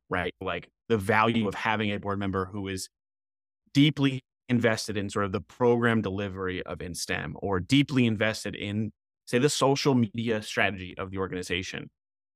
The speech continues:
Those are also incredibly valuable 'cause they can make a huge difference in terms of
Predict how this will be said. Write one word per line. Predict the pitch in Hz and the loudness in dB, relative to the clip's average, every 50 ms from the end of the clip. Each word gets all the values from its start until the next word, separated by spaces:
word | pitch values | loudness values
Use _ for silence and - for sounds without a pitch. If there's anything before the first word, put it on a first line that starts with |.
| _ _ _ _ _ | _ _ _ _ _
Those | - 127 139 147 143 | 4 6 6 6 4
are | 131 - - | 2 2 2
also | 107 120 120 - 120 | 2 2 2 2 0
incredibly | 107 110 - - 98 98 101 101 95 | 0 0 0 -2 -4 -2 -2 -4 -2
valuable | 95 92 92 95 95 95 85 87 | -2 -2 -2 -2 -4 -6 -10 -10
'cause | - - 95 | -10 -8 -6
they | 98 98 | -6 -6
can | 98 104 101 | -4 -4 -4
make | 98 90 | -2 -2
a | 104 | -4
huge | 104 - - 135 131 120 123 - | -6 -2 0 2 2 2 2 2
difference | 123 117 - - _ _ 110 104 95 - | 0 0 0 -2 _ _ -6 -6 -4 -6
in | 101 98 | -6 -4
terms | - 101 101 98 95 | -4 -4 -4 -4 -6
of | 101 98 95 - | -10 -16 -20 -20